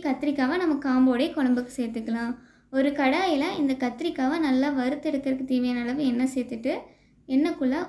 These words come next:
ஒவ்வொரு கத்திரிக்காயை சேர்த்துக்கோங்க. அடுப்பை லோ ஃப்ளேம்லேயே வச்சு ஒரு பத்து நிமிஷம் நல்லா வறுத்தெடுத்துக்கலாங்க இந்த மாதிரி. இப்போ நம்ம மசால் ரெடி பண்ணிக்கலாம். ஒரு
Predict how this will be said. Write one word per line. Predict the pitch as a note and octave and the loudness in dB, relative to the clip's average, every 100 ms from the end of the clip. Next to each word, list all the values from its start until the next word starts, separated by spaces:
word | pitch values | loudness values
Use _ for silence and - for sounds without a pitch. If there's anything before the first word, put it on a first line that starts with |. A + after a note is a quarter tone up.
| B3+ | -2
ஒவ்வொரு | B3 C#4 C4+ | 0 0 0
கத்திரிக்காயை | B3+ B3 A#3+ A#3 C#4+ F4 | -4 -4 -4 -2 -2 -2
சேர்த்துக்கோங்க. | C#4+ A3+ B3+ A#3+ A#3 A3+ A#3 B3+ - _ _ _ | -2 -2 -4 -6 -6 -6 -6 -8 -12 _ _ _
அடுப்பை | - C#4+ F4+ E4+ | -4 -2 0 0
லோ | C4 C#4 C#4 | 2 2 0
ஃப்ளேம்லேயே | C4+ B3+ C4+ C#4 | 2 4 4 2
வச்சு | A3+ - E4+ D#4 | -2 -6 -6 -4
ஒரு | C4+ C4 | -4 -4
பத்து | C4+ - D4+ | -8 -4 0
நிமிஷம் | C#4 B3 - E4+ E4 | 2 2 -2 -4 -2
நல்லா | B3+ B3 C4+ A4 - _ _ - | -2 -2 -2 -4 -10 _ _ -6
வறுத்தெடுத்துக்கலாங்க | C4+ C4+ C#4+ B3 B3+ B3 A#3+ A#3+ A#3+ | -2 -2 -2 -2 -4 -6 -2 0 0
இந்த | A#3 A#3 | -2 0
மாதிரி. | A3+ A3 A#3+ F#4+ C5 - _ _ _ _ _ - C4+ | -2 0 -2 -2 -6 -18 _ _ _ _ _ -8 -8
இப்போ | - A4 | -4 -2
நம்ம | D#4+ D#4+ F#4 | 0 2 2
மசால் | C4 C4 E4 D#4+ C#4 | 0 0 -2 -2 -2
ரெடி | B3+ B3+ | -2 -2
பண்ணிக்கலாம். | A#3+ A#3 A#3 A#3 F4+ B4 D#4 | -4 -4 -6 -4 -4 -4 -4
ஒரு | B3+ | -4